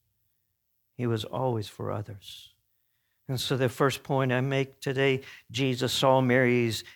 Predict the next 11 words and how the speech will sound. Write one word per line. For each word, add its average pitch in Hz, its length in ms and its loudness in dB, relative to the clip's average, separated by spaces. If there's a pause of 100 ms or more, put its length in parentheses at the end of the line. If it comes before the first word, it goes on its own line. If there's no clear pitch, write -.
needs 117 420 -2
more 123 360 2
important 107 600 -6
than 98 200 -6
his. - 600 -12 (1160)
This 135 240 0
is 156 180 2
the 139 120 2
heart 143 260 2
of 127 160 0
God. 135 400 -2